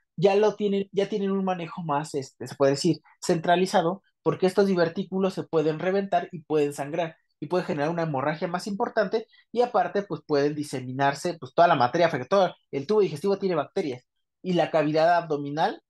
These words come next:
es estéril, porque tiene peritoneo. Entonces, si tú riegas, vas a colonizar la bac-, las bacterias, te va a dar una peritonitis, y te, hasta te puedes morir de esto. Ajá. Tanto por la hemorragia como por la peritonitis que te puede llegar a dar. Y muchas veces, pues, ni se dan cuenta, más, ah, pues, me duele, me duele, me duele, me duele,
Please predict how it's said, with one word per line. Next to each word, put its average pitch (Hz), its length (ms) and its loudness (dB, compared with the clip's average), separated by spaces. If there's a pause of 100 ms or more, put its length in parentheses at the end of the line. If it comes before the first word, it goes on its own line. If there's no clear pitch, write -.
es 151 140 -8
estéril, 190 520 -2 (120)
porque 139 240 -8
tiene 156 220 -2
peritoneo. 147 580 -4 (400)
Entonces, 185 420 0
si 151 140 -6
tú 185 100 2
riegas, 214 480 2 (300)
vas 160 260 0
a 165 80 -4
colonizar 143 440 0
la 175 100 2
bac-, 202 240 0
las 175 160 -6
bacterias, 170 480 -6 (260)
te 147 100 -4
va 143 100 6
a - 20 8
dar 151 100 6
una 151 160 0
peritonitis, 180 640 -2
y - 60 -20
te, 107 100 -8
hasta 131 240 -10
te - 80 -12
puedes 147 180 2
morir 143 280 4
de 175 80 4
esto. 190 200 -2 (120)
Ajá. - 240 -12 (720)
Tanto 139 320 2
por 127 120 2
la 127 80 2
hemorragia 185 520 2
como 131 260 -4
por 123 180 -2
la 117 200 0
peritonitis 127 540 -4
que 131 100 -6
te 120 100 -8
puede 127 180 0
llegar 117 220 -2
a 110 60 0
dar. 82 160 -8 (280)
Y 180 60 2
muchas 185 320 4
veces, 175 260 2
pues, 147 120 -2
ni 139 80 0
se 139 100 -2
dan 147 120 2
cuenta, 214 220 2
más, 147 180 -4
ah, 233 240 2
pues, 208 120 -6
me 180 60 -4
duele, 220 200 0
me 214 80 -4
duele, 226 220 0
me 214 60 -2
duele, 208 200 -2
me 180 120 -8
duele, 226 200 -2